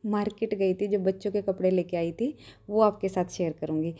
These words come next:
तो यहाँ पे देखिए, मैंने प्याज को कद्दूकस कर लिया है और टमाटर को भी, और साथ में एक,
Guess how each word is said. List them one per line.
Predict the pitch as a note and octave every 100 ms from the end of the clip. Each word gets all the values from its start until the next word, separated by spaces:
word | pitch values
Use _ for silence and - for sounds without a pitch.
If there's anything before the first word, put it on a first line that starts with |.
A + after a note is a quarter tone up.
| - -
तो | A3
यहाँ | A#3
पे | A#3 A#3
देखिए, | A#3 B3
मैंने | A#3 A#3+
प्याज | A#3+ A3 G#3+ G#3+
को | - A3+
कद्दूकस | A3 G3 G3+ A3 A3+
कर | A#3 A3
लिया | A3 A#3
है | A#3 B3
और | - F#3+ F#3+ F#3+ F#3+
टमाटर | F#3+ F#3+ G3 G3 G#3
को | - A3
भी, | A#3+
और | A3+
साथ | A3+ G#3+
में | A3+ -
एक, | B3 B3